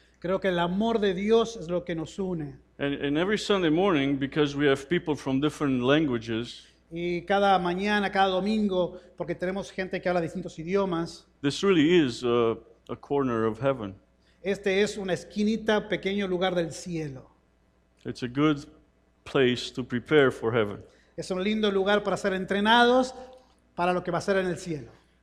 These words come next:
Speaker 2: This morning I want to talk about the problem, the promise, and the provider.
Speaker 1: Y en esta mañana quiero hablarles del problema, la promesa y el proveedor.
Speaker 2: Really, there's three problems,
Speaker 1: En realidad hay tres problemas aquí.
Speaker 2: three
Speaker 1: Hay
Speaker 2: promises,
Speaker 1: tres promesas,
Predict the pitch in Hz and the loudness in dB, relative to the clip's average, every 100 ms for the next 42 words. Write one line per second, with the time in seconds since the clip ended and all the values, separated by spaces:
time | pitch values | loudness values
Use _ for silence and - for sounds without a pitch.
0 | _ - - 233 220 175 180 165 170 160 | _ -8 2 4 6 6 6 6 6 4
1 | 175 147 151 147 135 135 135 - 175 190 | 4 8 8 8 0 0 0 0 4 6
2 | 135 131 131 123 - - 180 151 117 113 | 6 4 4 2 -2 0 2 4 2 0
3 | 139 127 123 - 127 123 120 110 107 180 | -4 -2 -2 -2 2 6 6 6 2 2
4 | 226 247 220 214 240 226 208 196 196 208 | 2 2 2 2 0 0 0 2 4 2
5 | 196 180 151 165 170 208 233 220 190 - | 0 -4 -4 -4 0 2 2 2 0 -2
6 | 156 170 220 214 214 196 156 180 175 175 | -8 -6 -6 -2 -2 -2 -2 -4 -2 0
7 | 180 156 139 - - 165 190 170 156 151 | -2 -4 -10 -14 2 6 8 8 6 4
8 | - 151 139 - - 185 175 143 123 113 | 0 -2 -2 -6 -4 -2 -2 4 4 4
9 | 123 147 - - - _ 180 190 208 226 | 0 -2 -6 -14 -20 _ -4 0 4 4
10 | 214 - 277 269 208 190 190 185 180 202 | 4 0 0 2 2 0 0 -2 -4 -4
11 | 220 226 - _ - 156 170 - 131 117 | -4 -6 -16 _ -2 0 0 2 2 2
12 | 117 - 135 135 214 220 190 214 233 277 | -2 -2 -2 2 0 0 -2 -2 -4 -2
13 | 285 - | -2 -6